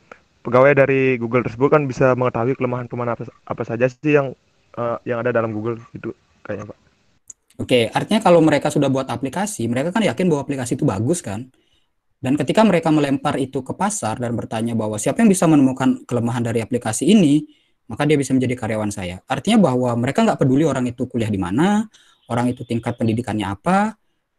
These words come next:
Speaker 2: yang penting dia tahu. Berarti tahu itu kan bisa belajar otodidak, bisa belajar dengan orang lain, bisa belajar sendiri, dan seterusnya. Dan kalau mereka sudah bisa mengetahui kelemahan dari si aplikasi itu,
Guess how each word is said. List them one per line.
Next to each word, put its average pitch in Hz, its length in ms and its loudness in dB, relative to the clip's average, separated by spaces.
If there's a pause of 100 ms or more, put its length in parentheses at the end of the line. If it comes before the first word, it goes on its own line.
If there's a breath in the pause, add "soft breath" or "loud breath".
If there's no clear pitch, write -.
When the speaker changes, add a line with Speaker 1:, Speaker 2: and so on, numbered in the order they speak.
(140)
Speaker 2:
yang 147 160 2
penting 196 320 4
dia 151 160 6
tahu. 160 560 0
Berarti 123 320 -6
tahu 143 320 -2
itu - 80 -6
kan 247 160 6
bisa 120 400 0
belajar 104 320 -2
otodidak, 110 560 0
bisa 110 320 -4
belajar 101 320 -4
dengan 95 240 -8
orang 101 160 -4
lain, 190 260 2 (120)
bisa 107 260 -4
belajar 101 240 -4
sendiri, 139 400 0
dan 110 80 -2
seterusnya. 98 560 -10 (480 soft breath)
Dan 120 320 0
kalau 160 240 2
mereka 185 240 2
sudah 147 160 0
bisa 127 540 -4 (100)
mengetahui 127 460 -2
kelemahan 123 500 0
dari 117 560 0 (320)
si - 220 -2
aplikasi 123 500 0
itu, 160 480 2